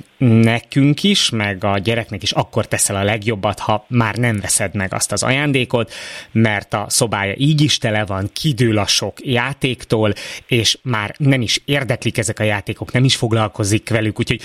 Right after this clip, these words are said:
koncentráljunk arra, hogy együtt van a család, és ettől szép a karácsony.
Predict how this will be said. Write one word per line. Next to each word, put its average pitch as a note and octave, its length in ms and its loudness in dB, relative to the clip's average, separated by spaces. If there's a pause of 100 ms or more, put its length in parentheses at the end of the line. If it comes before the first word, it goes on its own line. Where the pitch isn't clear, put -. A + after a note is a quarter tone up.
(140)
koncentráljunk G#2 640 0
arra, G#2 300 0
hogy G2 460 -6
együtt A2+ 340 0
van G#2 160 -2
a G2 60 -4
család, G2 400 -2
és G2+ 220 -2
ettől G2+ 400 -2
szép F#2+ 300 -2
a G2 60 -2
karácsony. G2+ 640 -2